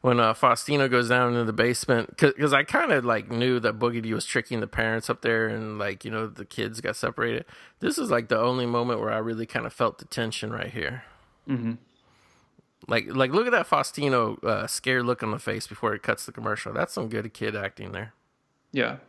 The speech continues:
Speaker 2: And even, like, I, you know, the, the idea of going down and, like, thinking his brother has, like, been taken. And, yeah,
Speaker 1: Right.
Speaker 2: it, this, this, this sells, you know.
Speaker 1: Yeah. Here we get some good, I guess, what you call rotoscoping cartoon effects of, uh,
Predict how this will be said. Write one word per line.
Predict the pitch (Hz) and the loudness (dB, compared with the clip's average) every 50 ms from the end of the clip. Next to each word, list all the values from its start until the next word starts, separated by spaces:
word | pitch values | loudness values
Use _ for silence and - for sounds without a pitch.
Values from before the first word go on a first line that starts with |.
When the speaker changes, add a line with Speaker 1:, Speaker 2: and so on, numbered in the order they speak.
| - - - - | -18 -14 -4 0
Speaker 2:
And | 151 156 | 0 2
even, | 170 180 180 | 2 2 2
like, | 170 165 160 | 2 2 2
I, | 147 143 143 | 2 2 0
you | 151 156 147 139 131 | 0 0 0 0 2
know, | 123 123 123 120 | 2 0 0 -2
the, | 120 127 131 | -4 -2 0
the | 131 | 0
idea | 127 120 131 127 | 0 2 2 0
of | 120 | 0
going | 120 127 120 120 | 0 0 2 2
down | 120 117 120 | 2 2 2
and, | 120 117 | 2 0
like, | 117 117 - - - | -2 -2 -4 -2 0
thinking | 135 123 127 127 | 0 0 2 0
his | 117 110 110 | -2 -2 -4
brother | 113 120 117 117 120 113 113 | -2 0 0 2 2 2 2
has, | 113 113 113 120 | 2 0 0 -2
like, | 117 117 - | -4 -2 -2
been | 120 120 120 | -2 -2 -2
taken. | - - 123 120 117 - 120 123 135 139 139 139 143 143 | 0 2 0 0 0 -2 -2 -2 -2 -4 -6 -8 -8 -8
And, | 143 - - - | -8 -6 -6 -4
yeah, | - - - | -4 -4 -2
Speaker 1:
Right. | - - | -2 -4
Speaker 2:
it, | - - - | -4 -2 -2
this, | 185 196 - - | 0 2 2 2
this, | - 196 196 - - | 2 0 -2 -4 -2
this | - 226 226 - | 0 2 4 4
sells, | - - 131 117 117 120 135 143 147 - - - - | 4 4 2 2 2 0 -2 -2 -4 -4 -6 -4 -4
you | 139 123 | -4 -4
know. | 127 139 139 - - - - - | -4 -4 -6 -10 -14 -12 -10 -8
Speaker 1:
Yeah. | - - - 123 - - - - - - - - - _ | -8 -8 -8 -10 -12 -14 -16 -18 -20 -20 -20 -20 -20 _
Here | - 156 156 151 | 2 2 4 4
we | 156 | 2
get | 139 143 135 | 0 0 -2
some | - - 127 117 113 | 0 0 0 0 2
good, | 120 123 120 117 | 2 2 4 4
I | 113 113 | 2 2
guess, | 117 117 110 - - | 0 -2 -2 -2 -4
what | 113 113 110 110 - | -4 -2 -2 -2 -4
you | - 113 | -6 -2
call | - - 107 107 104 | 0 0 0 0 0
rotoscoping | 110 107 110 107 110 110 - - - 110 107 - - - 107 107 107 110 | -2 -2 0 0 -2 -2 -4 -2 -2 -2 -2 -2 -6 -6 -6 -6 -6 -4
cartoon | - 117 120 - - - 110 98 101 | -4 -4 -4 -4 -6 -8 -6 -4 -6
effects | 104 107 - - 117 117 117 - - - - - - - - _ _ - - | -6 -8 -6 -6 -4 -4 -4 -6 -10 -14 -14 -14 -16 -18 -20 _ _ -20 -12
of, | - 110 90 85 82 | -10 -10 -10 -8 -8
uh, | 82 82 - | -10 -10 -10